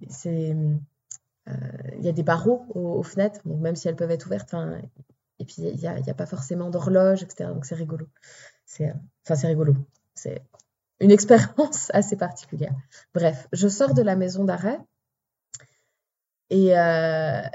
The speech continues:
et j'avais les larmes aux yeux parce que je savais que ce jeune-là, bah, je, je le reverrais plus.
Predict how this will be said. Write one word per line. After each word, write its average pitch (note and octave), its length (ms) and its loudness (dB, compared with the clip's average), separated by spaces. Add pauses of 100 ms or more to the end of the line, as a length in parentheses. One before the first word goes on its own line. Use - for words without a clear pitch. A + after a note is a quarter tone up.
(200)
et G3 80 4
j'avais F3+ 300 10
les F3 100 4
larmes A#3+ 300 2
aux A#3 80 2
yeux G#3+ 360 -2
parce A#3 180 -2
que F#3+ 120 -4
je F3+ 100 -4
savais F#3 300 0
que A3 80 -12
ce F#3+ 120 -6
jeune-là, F3 440 -2
bah, F#3+ 140 0
je, E3+ 240 -10
je E3 100 -10
le E3+ 80 -4
reverrais E3 560 -6
plus. C#4 260 -8